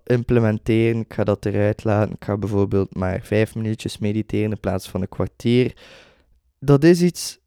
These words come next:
dat is een proces. Een goede ochtendroutine vinden, dat is een proces. En, en wees niet boos op jezelf als je merkt van,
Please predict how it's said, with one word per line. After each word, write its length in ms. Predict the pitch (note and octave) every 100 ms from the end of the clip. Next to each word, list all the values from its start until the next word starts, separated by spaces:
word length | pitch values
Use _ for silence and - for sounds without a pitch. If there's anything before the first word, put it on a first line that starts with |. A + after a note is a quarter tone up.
| _
dat 200 | B2+ C#3
is 180 | D3 -
een 180 | - B2+
proces. 640 | C3+ B2 - G2 - -
Een 140 | - A2+
goede 260 | C#3+ F3+
ochtendroutine 760 | - E3 - D3+ D3 - D3 B2
vinden, 300 | B2+ B2 A#2+
dat 180 | G#2+ -
is 140 | G#2+
een 120 | A2
proces. 540 | - F#2 - G2+ G2+ -
En, 300 | G#2+ G#2+ - _ _ _
en 340 | - A#2 - G2
wees 220 | B2 -
niet 260 | B2 C#3
boos 240 | A2 B2 C3
op 160 | C3+
jezelf 440 | A2 G#2 G#2 A2+ -
als 200 | - -
je 120 | -
merkt 300 | G#2 A2 -
van, 220 | - G#2